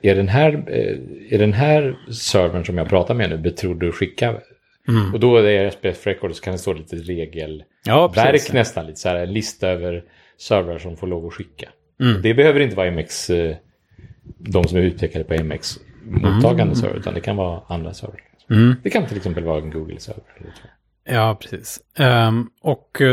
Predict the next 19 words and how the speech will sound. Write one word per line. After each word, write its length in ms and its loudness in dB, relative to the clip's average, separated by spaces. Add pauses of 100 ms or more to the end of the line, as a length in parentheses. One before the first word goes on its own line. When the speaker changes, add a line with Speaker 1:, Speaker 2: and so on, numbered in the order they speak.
(120)
Speaker 2:
och 160 -6
det, 120 2
ja, 240 0
visst, 280 -8
det, 180 4
det 120 2
kan 140 0
man 120 4
göra. 200 4
De 160 4
är 60 6
rätt 160 2
så 100 2
bra 220 6
på 120 -2
att 60 0
säga 280 4
så 120 -2
här, 60 0